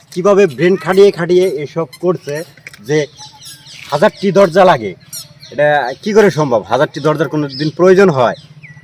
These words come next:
জানি না, তারা ভালো জানে। ঠিক আছে, আর এদিকে দেখতে পাচ্ছেন আরেকটি, একটি মেহেল। এই মেহেলটি হচ্ছে এই যে মহরম যে হয়, সেই মহরমের দিন মেহেলের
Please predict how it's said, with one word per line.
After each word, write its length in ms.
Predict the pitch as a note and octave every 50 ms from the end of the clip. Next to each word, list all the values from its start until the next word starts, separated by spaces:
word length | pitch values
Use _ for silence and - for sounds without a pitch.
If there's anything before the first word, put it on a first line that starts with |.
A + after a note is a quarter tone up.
| - - - _ - - - - - A3+
জানি 220 | A3 E3 F3 G3 G#3
না, 260 | G3+ G3+ A3 F4+ E4 - - - - -
তারা 220 | D3 D3 D#3 D#3
ভালো 240 | C#3+ C3 C#3+ D#3 D3+
জানে। 160 | C3+ A2+ F#2 - - - - - - - - - _ - - - -
ঠিক 120 | E3+ E3
আছে, 260 | G3+ - - G#3 B3 - - - - - - -
আর 320 | - E3+ F3+ E3+ D3+ D3+ F3 - - - - - - - - - - - - - - - -
এদিকে 680 | E3+ D#3+ D#3+ G3+ F3 G3 G#3 G#3 G#3+ A3 A3+ A#3 G#3 - - F3+ E3 C#3+
দেখতে 260 | E3 G3 - - G#3
পাচ্ছেন 380 | F#3+ - C3+ - - G#3 G#3+ A3 - C#3+
আরেকটি, 300 | D3+ E3+ F3 - - G3 F#3+ F#3+ F#3+ F#3+ F#3 F3+
একটি 140 | F3+ F3+
মেহেল। 340 | F#3 G3 F#3 E3+ F3+ G3 A#3 - - - - - - - - - _ -
এই 300 | C3 C#3+ E3 F3 F3 E3+
মেহেলটি 600 | F3 E3+ E3+ E3+ F3 F#3+ G3 G3+ G#3 F3+ A3 G#3
হচ্ছে 420 | F#3+ A3 G3 - - E3+ E3 G#3+ _ _ _ _ _ _ _ - - - - - - - _ _ _ _ _ - - C5 - _ - -
এই 60 | C#3+ C#3+
যে 100 | F3 F3+
মহরম 480 | D#3+ D#3 F3 G3+ G3 A#3+ C4 C4+ B3+
যে 60 | A3
হয়, 240 | A#3 F3+ E3+ B2+ G2+ - - _ _ _ _ - - _ _ _
সেই 200 | - D#3+ E3 F3
মহরমের 540 | E3+ E3+ E3+ D#3+ E3+ F#3 F#3 F#3 F#3+ E3 D3
দিন 180 | F3 G3+ B3+ F4 _ _ - - - -
মেহেলের 600 | G#2+ A2 B2 D3+ D#3+ E3 F3 F3+ F3+ G3 G#3 A3+